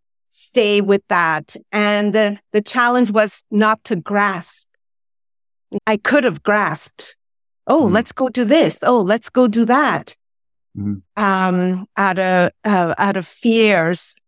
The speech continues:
Speaker 1: But I chose to stay with it because I knew that that was where the healing was gonna be,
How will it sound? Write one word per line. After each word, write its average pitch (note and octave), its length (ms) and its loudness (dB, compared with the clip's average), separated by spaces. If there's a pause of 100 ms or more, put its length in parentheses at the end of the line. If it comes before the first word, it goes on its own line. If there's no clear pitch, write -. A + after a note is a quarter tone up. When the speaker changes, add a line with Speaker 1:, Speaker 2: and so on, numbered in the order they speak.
(120)
Speaker 1:
But G3 260 0
I F#3+ 360 0
chose A3 500 0
to G3+ 120 -4
stay B3 360 -2
with C#4 220 -2
it D#4 160 2
because A3 300 -2
I F#3+ 160 0
knew A#3 480 4
that G3 240 -2
that G3 400 0
was F#3+ 240 -8
where F3+ 260 0
the E3 140 -2
healing F#3 500 -2
was E3+ 220 -4
gonna F3 260 -2
be, B3 360 2